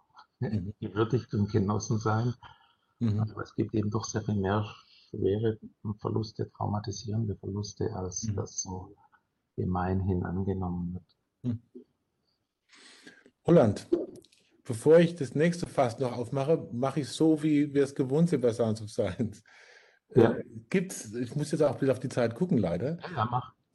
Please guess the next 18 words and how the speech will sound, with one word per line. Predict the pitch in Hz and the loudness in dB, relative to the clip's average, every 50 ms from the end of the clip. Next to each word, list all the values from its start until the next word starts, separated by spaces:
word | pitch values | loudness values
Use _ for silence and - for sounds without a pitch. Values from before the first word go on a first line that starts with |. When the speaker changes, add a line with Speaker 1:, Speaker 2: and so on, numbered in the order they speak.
| - - | -6 -2
Speaker 1:
Gibt's | - 196 175 180 - | 0 0 0 0 2
denn | - 190 185 | 2 4 4
irgendwie | 156 170 180 196 185 180 190 | 4 4 4 4 4 4 4
eine | 190 185 185 180 175 165 | 4 4 4 4 4 2
Frage | 170 - - - - 131 120 127 156 175 180 190 | 0 -2 -10 -8 -2 0 0 2 2 2 2 2
oder | 180 165 | 0 0
ein | 156 - | -2 -2
Thema, | - 165 156 165 180 175 160 - | -2 -2 0 2 2 0 0 0
wo | 160 | -2
du | 156 | -2
gedacht | 147 139 120 147 135 - - | -4 -2 -4 -4 -6 -4 -6
hast, | 135 135 - - - | -8 -8 -8 -4 -2
„Oh, | 123 147 | 0 0
das | 156 151 - | 0 -4 -4
kommt | - 131 139 | -6 -6 -6
bestimmt“? | 135 120 110 - - - 135 156 208 226 - - - - _ _ - - _ - _ _ _ _ | -6 -10 -12 -12 -6 -4 -2 0 0 -2 -4 -8 -16 -20 _ _ -20 -20 _ -20 _ _ _ _
Oder | - 135 131 131 127 127 123 | -4 0 2 4 4 4 2
„Das | 117 - 131 117 - - - | 2 0 -4 -4 -4 -8 -14